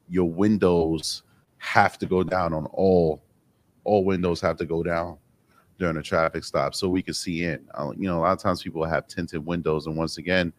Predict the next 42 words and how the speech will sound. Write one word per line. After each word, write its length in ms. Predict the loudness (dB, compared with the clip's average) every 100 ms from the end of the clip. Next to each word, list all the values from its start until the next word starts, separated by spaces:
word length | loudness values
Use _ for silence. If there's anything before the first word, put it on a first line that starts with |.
| _ _ _ _ _
you 40 | -14
know, 40 |
somebody 240 | -8 -6 -4
could 100 | -6
shoot 300 | -6 -4 0
you 100 | 4
right 140 | 4
through 120 | 2
those 180 | 2 2
windows 400 | 0 0 0 -4
and 100 | -4
you 120 | -4 -2
wouldn't 160 | -2
even 180 | -2 -4
know 140 | -4
it's 120 | -4 -2
coming 320 | 0 0 -4
'cause 140 | -14
the 60 | -10
windows 360 | -8 -6 -8 -8
are 40 |
so 200 | -8 -6
tinted. 520 | -6 -4 -4 -6 -10 -10 _ _ _ _ -2
Uh, 260 | 4 4 6
I 60 | 4
think 160 | 2
cooperation 640 | 6 6 8 6 6 4 0
is 120 | 0
just 200 | 0 4
it, 240 | 4 4 -2 -6
you 100 | -2
know, 180 | 0 2
just, 360 | 2 0 -4 _ _ _ _ -2
just 380 | 0 0 -4 -10 _ _ _ _ _ _
man 400 | 2 6 6 6
up 260 | 4 2 0 0
or 140 | 2
woman 280 | 2 2 2
up 200 | 2 0
to 200 | 0 2
your 200 | 4 4
mistakes. 680 | 2 -2 -2 -4 -4 -12 -14